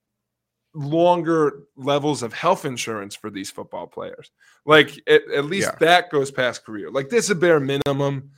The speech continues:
Speaker 1: um, that <laughs> shouldn't have to be argued for, but it does. Like, something like that, something like, um, guaranteed money for a sport with this level of,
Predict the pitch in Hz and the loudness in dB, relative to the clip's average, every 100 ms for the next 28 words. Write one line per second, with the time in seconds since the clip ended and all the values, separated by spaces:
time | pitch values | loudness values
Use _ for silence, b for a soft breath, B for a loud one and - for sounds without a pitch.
0 | b b b - 147 147 139 131 123 117 | b b b 0 2 4 4 0 -4 -10
1 | 123 139 139 - 233 196 143 143 147 151 | -4 -2 -2 0 2 2 2 -2 -2 -6
2 | 135 131 123 131 131 131 - 131 131 123 | -2 0 2 0 -2 -6 -4 -2 -2 -2
3 | 117 - 123 131 127 127 127 127 120 117 | -8 -10 -12 -6 -2 0 0 -2 -6 -2
4 | 165 160 143 123 113 _ 117 123 123 - | -4 -2 -4 -6 -10 _ 0 0 0 -6
5 | - 135 135 135 127 117 120 113 _ _ | -8 -6 -4 -6 -4 -4 -4 -6 _ _
6 | _ _ _ _ _ 131 131 123 117 107 | _ _ _ _ _ -4 -4 -2 -6 -8
7 | - _ _ _ 139 139 135 131 131 123 | -14 _ _ _ -6 -4 -4 -6 -6 -4
8 | 120 127 131 127 113 - - 127 120 113 | -4 -4 -6 -4 -4 -6 -4 0 0 -2
9 | - - 127 - 110 120 117 123 123 - | -6 -2 -2 -4 -8 -8 -6 -4 -6 -4
10 | 120 120 117 117 | -2 0 -2 -4